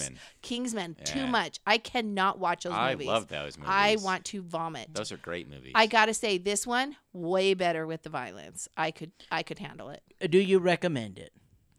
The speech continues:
Speaker 2: I actually would if you can handle the cussing,
Speaker 1: What
Speaker 2: yeah.
Speaker 3: Okay.
Speaker 1: number out of ten?
Speaker 2: I'd give it a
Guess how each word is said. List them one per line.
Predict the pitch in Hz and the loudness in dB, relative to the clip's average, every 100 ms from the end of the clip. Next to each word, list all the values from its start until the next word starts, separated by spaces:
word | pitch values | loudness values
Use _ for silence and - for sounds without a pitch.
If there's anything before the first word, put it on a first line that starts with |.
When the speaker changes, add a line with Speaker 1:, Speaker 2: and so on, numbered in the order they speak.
| _ _ _ _ | _ _ _ _
Speaker 2:
I | 311 | -2
actually | - 453 480 - 415 | 0 -2 -2 -4 -2
would | 453 | -2
if | 330 | -4
you | 233 | -8
can | 226 254 | -8 -4
handle | 208 226 | -4 -4
the | 269 | -8
cussing, | - 311 - 220 | -6 -6 -4 0
Speaker 1:
What | 240 | 2
Speaker 2:
yeah. | 127 220 113 110 | 0 -2 -6 -2
Speaker 3:
Okay. | 117 | -2
Speaker 1:
number | 110 110 - - | -2 -4 -4 -6
out | 90 | -6
of | 90 | -6
ten? | - - 73 - _ _ _ _ _ _ _ _ _ _ - _ - | -12 -18 -18 -18 _ _ _ _ _ _ _ _ _ _ -20 _ -8
Speaker 2:
I'd | 392 539 - | -6 -6 -6
give | 523 | -6
it | 523 | -4
a | 480 | -6